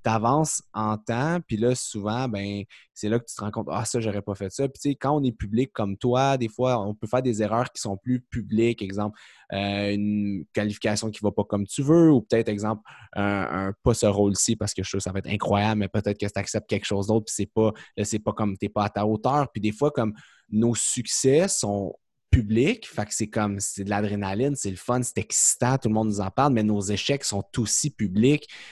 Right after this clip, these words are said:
Fait que malheureusement, ça vient avec, euh, avec, euh, je pense, euh,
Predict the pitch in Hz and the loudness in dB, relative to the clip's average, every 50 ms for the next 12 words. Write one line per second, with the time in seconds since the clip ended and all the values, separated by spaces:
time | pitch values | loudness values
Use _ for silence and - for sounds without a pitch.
0 | - _ - 104 - - 110 110 113 113 107 104 107 107 101 110 117 131 127 - | -14 _ -4 -4 0 2 4 4 4 4 4 4 2 2 2 0 0 0 0 0
1 | - - 98 101 92 95 104 120 131 123 107 95 92 101 98 - - - 98 95 | 0 0 0 0 0 0 0 2 2 2 2 0 0 -2 -4 -4 -2 -2 -2 -2
2 | 92 82 - - 101 98 101 101 101 - 98 95 95 - - 101 104 110 110 - | -2 -4 -4 -4 -4 -2 -2 -2 -2 -2 -4 -4 -4 -6 -6 -4 -4 -2 -2 -2
3 | - 95 92 | -4 -4 -4